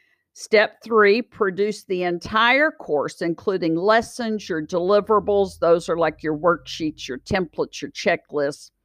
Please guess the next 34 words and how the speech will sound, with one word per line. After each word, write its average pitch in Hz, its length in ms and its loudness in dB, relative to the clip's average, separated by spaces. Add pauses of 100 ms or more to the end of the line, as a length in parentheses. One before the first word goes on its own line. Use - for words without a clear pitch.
(360)
and 190 200 2
any 233 280 0
bonuses. 175 840 -2 (400)
Make 202 260 2
sure 302 200 -2
you 262 160 0
produce 226 580 -2
those 170 320 0
using 226 520 -4
your 208 200 0
own 226 260 0
templates - 580 -6
and 165 140 -2
checklists. - 880 -2 (100)
That 180 260 2
will 220 160 2
make 202 340 2
building 208 480 2
that 180 180 6
entire 196 560 0
course - 340 -4
creation 196 760 -2
system 160 480 -4
a 135 120 0
whole 196 680 6
lot 202 260 4
easier 170 560 -4
as 160 160 -6
you 165 100 -4
go 165 240 2
forward. 165 600 0 (840)
Number 202 360 4
four, 185 380 4
get 170 220 0